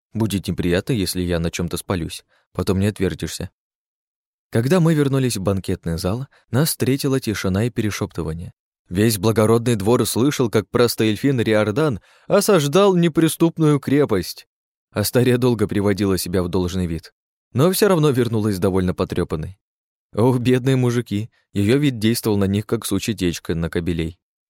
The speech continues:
Ого, а это еще что? Откуда ко мне столько неприязни и зависти? Мда. Хоть для темных эльфов норма решать вопросы в постелях, но это же Астария, самая узкая щель в Гашарте, так что покорение ледяной пещеры нехило прибавило мне популярности.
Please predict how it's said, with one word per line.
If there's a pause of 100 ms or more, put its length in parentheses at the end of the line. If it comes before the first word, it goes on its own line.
(260)
Ого,
а
это
еще
что? (160)
Откуда
ко
мне
столько
неприязни
и
зависти? (120)
Мда. (460)
Хоть
для
темных
эльфов
норма
решать
вопросы
в
постелях,
но (260)
это
же
Астария, (220)
самая
узкая
щель
в
Гашарте, (340)
так
что
покорение
ледяной
пещеры
нехило
прибавило
мне
популярности.